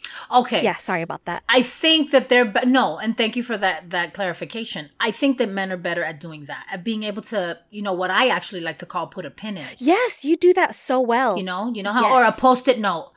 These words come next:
Speaker 1: Write that Post-it note, just put it up there and just
Speaker 2: Mm-hmm.
Speaker 1: pull it down when you're ready. 'Cause not everything can be handled right then and
Speaker 2: Mm-hmm.
Speaker 1: there for
Speaker 2: Mm-hmm.
Speaker 1: whatever reason.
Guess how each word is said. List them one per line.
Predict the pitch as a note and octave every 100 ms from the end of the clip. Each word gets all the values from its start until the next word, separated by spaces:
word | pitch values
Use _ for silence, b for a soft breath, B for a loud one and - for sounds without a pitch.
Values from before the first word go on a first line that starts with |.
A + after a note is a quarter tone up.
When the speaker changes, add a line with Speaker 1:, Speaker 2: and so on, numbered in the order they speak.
| b b b
Speaker 1:
Write | G#3+ G#3+ A#3 B3
that | C#4+
Post-it | D4 C4 B3+ B3
note, | A#3+ A3+
just | G#3+ -
put | B3
it | A#3+
up | B3 G3+ -
there | G#3+ G#3 G3
and | F#3 F3
just | A3 G#3+
Speaker 2:
Mm-hmm. | B3
Speaker 1:
pull | F#3+
it | F#3 F#3+
down | F3+
when | F#3 F#3
you're | G3+
ready. | F3 C#3 D3 F3 _ _ -
'Cause | G#3
not | G#3 G3+
everything | G#3+ G#3 G#3 - G#3 F#3
can | - F#3+
be | F3+
handled | D3 F#3 F3+ F3 D3 D3+ D3 _ D3+
right | D3+ F3+ G3+ G3+
then | F3+ E3+
and | -
Speaker 2:
Mm-hmm. |
Speaker 1:
there | C#4+ C#4 G#3
for | F3+ -
Speaker 2:
Mm-hmm. | -
Speaker 1:
whatever | A3 C4 G#4+
reason. | G3+ G#2+ -